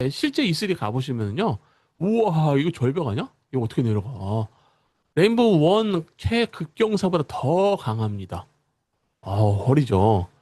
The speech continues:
그런데 거기를 제외하고 나면은요. 나머지는 뭐 밋밋하다고 느낄 정도입니다. 하지만 이게 뻥 터져 있어가지고요. 다니는데 전혀 부담감 없이 아무렇게나 편하게 달릴 수 있습니다.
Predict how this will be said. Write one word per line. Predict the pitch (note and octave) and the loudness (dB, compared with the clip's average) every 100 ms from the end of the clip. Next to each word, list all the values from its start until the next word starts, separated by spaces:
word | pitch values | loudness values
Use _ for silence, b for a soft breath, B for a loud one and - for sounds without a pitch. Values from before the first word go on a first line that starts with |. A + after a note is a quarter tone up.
| _ _ - | _ _ -2
그런데 | F3+ D#3+ B2+ C#3 - | 2 4 4 2 -6
거기를 | - A#2+ F#3 B3 | -6 -4 -2 -4
제외하고 | - C#3 F3 F#3+ | 0 2 2 0
나면은요. | D#3+ B2 A2 C#3+ F3 A#2 b b b | -2 -2 -6 -2 -2 -2 b b b
나머지는 | - D#3 G#3 A3 | -4 -2 -2 0
뭐 | D#3+ | 0
밋밋하다고 | B2 E3+ A#3 G#3+ A3 G#3+ G3+ | 2 0 0 0 0 2 0
느낄 | D#3 C#3 E3+ | 0 -2 -2
정도입니다. | D3 A#2+ C#3 C#3 G#2+ G#2+ A#2+ | -2 -4 -4 -8 -8 -8 -8
하지만 | - F#3+ G3+ G#3+ A#3 F#3+ C3+ | -4 -4 0 2 2 2 0
이게 | C3+ E3+ A3 | -4 -6 -2
뻥 | - A#3+ A#3 G#3 | 4 4 6 2
터져 | - G3+ G#3+ | 2 2 2
있어가지고요. | F#3+ F3+ E3 C3 A2+ C#3+ G3+ A2 - _ | 2 0 0 0 -2 0 2 0 -4 _
다니는데 | - C#3 G3 G#3 G3+ A3+ | -6 -2 0 0 0 -2
전혀 | - G#3+ C#4+ D#4 D#4+ D#4 | -2 -2 0 2 0 0
부담감 | C#4+ E3 F#3+ F#3+ E3 | -2 -2 -2 0 -2
없이 | D3 D3+ | -2 -2
아무렇게나 | A2 C3 B2+ - A#2+ | -2 -2 -6 -6 -6
편하게 | B2 - F#3+ D#3+ | -6 -2 0 0
달릴 | B2+ G#2+ A2+ | 0 0 -2
수 | - | -8
있습니다. | G2 - _ _ - | -18 -20 _ _ -20